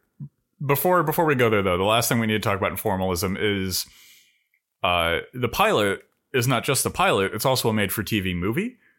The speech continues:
Speaker 2: There's an international cut of the pilot that they produced, shot and produced and finished in case nobody wanted to pick up the show as a show,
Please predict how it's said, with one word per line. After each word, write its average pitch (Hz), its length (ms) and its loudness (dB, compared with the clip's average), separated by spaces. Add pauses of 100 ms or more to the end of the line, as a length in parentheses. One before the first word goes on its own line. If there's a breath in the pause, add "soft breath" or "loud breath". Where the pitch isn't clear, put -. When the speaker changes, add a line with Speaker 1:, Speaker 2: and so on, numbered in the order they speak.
(140)
Speaker 2:
There's 120 160 2
an 123 80 0
international 135 640 0
cut - 340 -2
of 98 120 -6
the 98 80 -4
pilot 95 640 -2
that 85 180 -4
they 85 300 -2 (160)
produced, 139 440 -2
shot 127 260 2
and 127 100 -4
produced 110 440 0
and 95 120 -2
finished 87 460 -2 (360 soft breath)
in 120 160 0
case 135 320 0
nobody 120 280 0
wanted 107 280 0
to 90 60 -4
pick - 280 -6
up 104 200 -4
the 98 100 -2
show 107 460 0
as 90 160 -2
a 87 40 -4
show, 165 600 -2